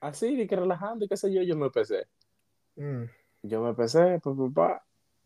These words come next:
Speaker 1: y ok. Y nada, pasaron como cuatro días, cinco.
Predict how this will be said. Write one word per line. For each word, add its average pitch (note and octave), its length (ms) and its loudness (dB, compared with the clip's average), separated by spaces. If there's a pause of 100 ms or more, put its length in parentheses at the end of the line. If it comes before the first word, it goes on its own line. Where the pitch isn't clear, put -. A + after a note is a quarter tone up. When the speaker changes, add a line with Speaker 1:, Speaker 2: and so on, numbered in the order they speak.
Speaker 1:
y A#2 500 6
ok. B3 240 4 (1000)
Y C#3+ 120 8
nada, D#3 280 8
pasaron C#3+ 560 8
como C3+ 340 -2
cuatro C3+ 560 2
días, D3+ 340 2
cinco. D#3+ 460 -4